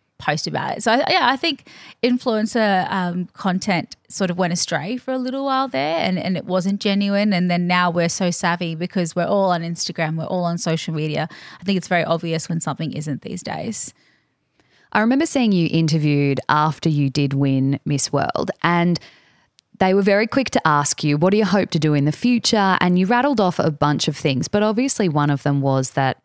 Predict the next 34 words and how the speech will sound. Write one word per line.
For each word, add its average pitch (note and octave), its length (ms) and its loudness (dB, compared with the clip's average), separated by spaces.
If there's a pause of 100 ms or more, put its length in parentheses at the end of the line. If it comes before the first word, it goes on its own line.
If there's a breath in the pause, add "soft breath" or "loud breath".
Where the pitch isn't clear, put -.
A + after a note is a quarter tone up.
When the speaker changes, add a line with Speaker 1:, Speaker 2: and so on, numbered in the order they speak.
(100)
Speaker 2:
one D3 180 2
of F3 100 2
your F#3 120 2
hopes D3 320 0
and F3 100 0
dreams C#3+ 320 0
was D3+ 140 0
to D3+ 100 0
be C3+ 160 2
a C#3 60 0
television C3 520 -2
presenter, B2+ 400 -4
as D3+ 240 0
you've D#3 100 -2
sort D3 200 0
of C3+ 100 0
alluded C3+ 420 0
to C#3+ 200 0
with C3+ 120 0
Sonia C#3 300 0
Kruger C#3 340 -2
and C#3 100 -2
David C3+ 260 -4
Campbell. D3 420 0 (720 loud breath)
It, - 180 2 (120)
at D#4 160 2
the E4 80 2
time, C#4 580 2
I D#3 80 4
guess E3 260 0
a F3+ 60 2
lot F3 200 2
of F#3+ 60 0
people D3+ 540 2